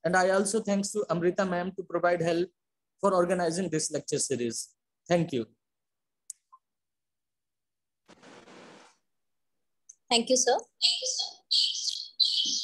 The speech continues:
Speaker 2: I, uh, just want to inform all the participants that the feedback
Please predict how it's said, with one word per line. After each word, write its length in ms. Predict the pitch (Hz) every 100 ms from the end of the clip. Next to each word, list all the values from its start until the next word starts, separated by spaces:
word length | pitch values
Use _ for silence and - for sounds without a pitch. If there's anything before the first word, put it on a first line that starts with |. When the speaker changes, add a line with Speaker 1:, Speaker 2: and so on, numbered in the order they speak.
| - - - - - - -
Speaker 2:
I, 340 | 254 311 381 302 - 262
uh, 300 | 208 208 214 208
just 320 | 262 285 403
want 200 | 349 339 415
to 100 | 339
inform 280 | 262 294 302 -
all 360 | 240 240 247 302
the 160 | 370 392
participants 960 | - - 277 - - 247 226 349 - - - -
that 140 | 277 302 311
the 100 | 381 -
feedback 400 | 269 240 359